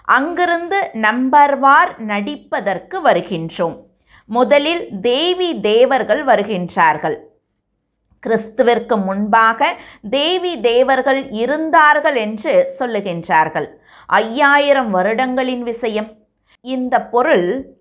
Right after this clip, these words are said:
ஐம்பதாயிரம் வருட பழைய பொருள் என அவர்கள் சொல்லுகின்றார்கள். ஆனால் ஐம்பதாயிரம் வருட பழைய பொருளாக எதுவும் இருக்க முடியாது.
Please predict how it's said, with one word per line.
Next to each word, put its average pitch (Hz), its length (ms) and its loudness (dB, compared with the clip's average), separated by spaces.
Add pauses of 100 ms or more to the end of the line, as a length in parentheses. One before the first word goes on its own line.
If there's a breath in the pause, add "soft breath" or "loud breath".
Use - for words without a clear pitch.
(240)
ஐம்பதாயிரம் 311 840 2
வருட 240 360 2
பழைய 320 580 0
பொருள் 277 280 2
என 233 260 4
அவர்கள் 233 440 0
சொல்லுகின்றார்கள். 175 840 -2 (340)
ஆனால் 180 600 2 (240 loud breath)
ஐம்பதாயிரம் 359 960 2
வருட 285 360 2
பழைய 285 520 0
பொருளாக 247 560 2
எதுவும் 208 580 -4
இருக்க 320 320 -4
முடியாது. 269 760 0